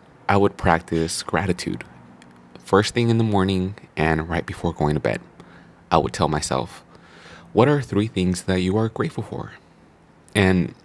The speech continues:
one of them had to be something really, really simple. And it wasn't enough just to say it.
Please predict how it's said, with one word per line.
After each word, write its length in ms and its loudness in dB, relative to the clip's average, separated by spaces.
one 220 4
of 120 0
them 180 -2
had 200 -4
to 80 -8
be 100 -2
something 480 -2
really, 280 -2
really 240 -4
simple. 440 -6
And 260 2
it 60 6
wasn't 280 6
enough 300 2
just 240 -2
to 100 -8
say 360 0
it. 180 -2